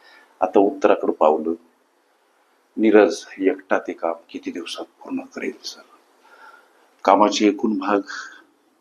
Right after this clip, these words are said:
म्हटल्यास इथं मांडतो. नीरज एकटा ते काम किती दिवसात पूर्ण करेल असा प्रश्न विचारला. त्यासाठी कामाचे एकूण भाग भागीला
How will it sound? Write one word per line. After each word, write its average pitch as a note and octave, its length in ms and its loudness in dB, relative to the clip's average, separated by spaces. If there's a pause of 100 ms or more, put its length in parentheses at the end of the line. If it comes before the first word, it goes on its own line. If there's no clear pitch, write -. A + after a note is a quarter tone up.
(540)
म्हटल्यास F2 360 2
इथं F2+ 220 -6
मांडतो. E2+ 440 0 (800)
नीरज G#2 520 4 (920)
एकटा G2 480 2
ते G2 260 4
काम E2 240 -2 (120)
किती A2+ 240 -4
दिवसात C#3 360 2
पूर्ण F#2+ 340 -10
करेल D#2+ 300 -4
असा D#2+ 220 -6
प्रश्न - 380 -16
विचारला. F2 500 0 (680)
त्यासाठी G2+ 400 2
कामाचे F2+ 580 0
एकूण A2+ 360 0
भाग A2 260 2 (580)
भागीला G#2 560 0